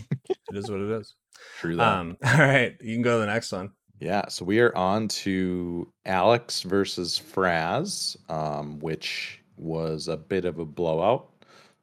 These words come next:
Speaker 1: Um, sorry, Fraz, but it was not
Speaker 2: Don't be
Speaker 1: a
Speaker 2: sorry.
Speaker 1: good showing. <laughs> Uh, Stafford as his quarterback did not look solid.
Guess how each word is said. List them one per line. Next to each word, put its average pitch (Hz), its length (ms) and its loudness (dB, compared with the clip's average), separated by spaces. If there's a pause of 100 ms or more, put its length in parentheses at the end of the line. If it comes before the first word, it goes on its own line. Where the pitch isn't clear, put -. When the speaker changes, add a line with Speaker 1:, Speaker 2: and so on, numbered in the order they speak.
(120)
Speaker 1:
Um, 71 560 -8
sorry, - 320 -12
Fraz, 80 480 -6
but 76 500 -2 (340)
it 76 140 -10
was 78 600 -10 (120)
not 76 280 -6
Speaker 2:
Don't 82 160 -4
be 87 60 -8
Speaker 1:
a 82 40 -8
Speaker 2:
sorry. 87 340 0
Speaker 1:
good 90 100 -4
showing. 90 640 -4 (200)
<laughs> - 1000 -10
Uh, 82 400 0 (340)
Stafford 151 840 4
as 120 340 0
his 123 160 -4
quarterback 120 840 4
did 85 200 -6
not 92 320 -2
look 92 160 0
solid. 127 520 2